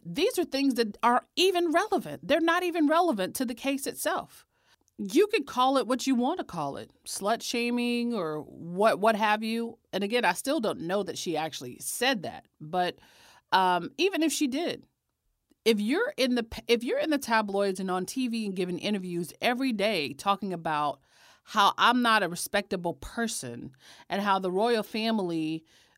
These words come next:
uh, should stop me from being married to this person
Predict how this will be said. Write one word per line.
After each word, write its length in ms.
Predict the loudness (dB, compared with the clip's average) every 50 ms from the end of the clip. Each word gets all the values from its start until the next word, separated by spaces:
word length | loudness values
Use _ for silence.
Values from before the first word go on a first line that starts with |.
| -4
uh, 260 | -2 0 0 0 0
should 260 | -2 -2 -4 -4 -4 -4
stop 460 | -4 -6 -4 0 0 0 0 0 -4
me 280 | -2 -2 0 0 -2
from 500 | -2 -2 -2 0 0 0 0 -2 -6 -8 -10 _ _ _ _ _ -12 -6
being 320 | -4 -2 -2 0 -2 -2
married 560 | 0 0 0 0 0 0 0 -2 -2 -4 -8 -14 _ _ _ _ _ _ _ _ _ _ _ _ _ -4
to 120 | -2 -2
this 160 | 0 -2 -4 -4
person 540 | -2 -2 0 0 0 -2 -2 -4 -4 -6